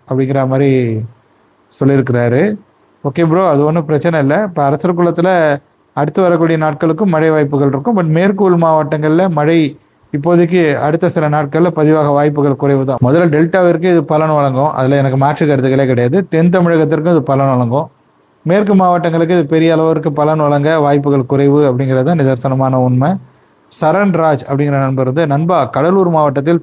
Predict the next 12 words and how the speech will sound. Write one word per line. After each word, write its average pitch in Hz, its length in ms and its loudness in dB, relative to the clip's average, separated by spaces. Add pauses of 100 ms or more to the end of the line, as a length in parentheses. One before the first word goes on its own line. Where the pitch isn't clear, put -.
தூறல்கள் 170 360 2
மட்டும், 143 420 -4 (440)
இனி 165 240 2
வரும் 190 300 2
நாட்களில் 165 540 0
மழையானது 160 460 0
அதிகரிக்கவும், 160 720 0
இனிமேல் 170 380 0
மழை 156 280 0
வந்தால் 160 340 0
கால்நடைகள், 160 680 0 (500)
அ, 135 240 -2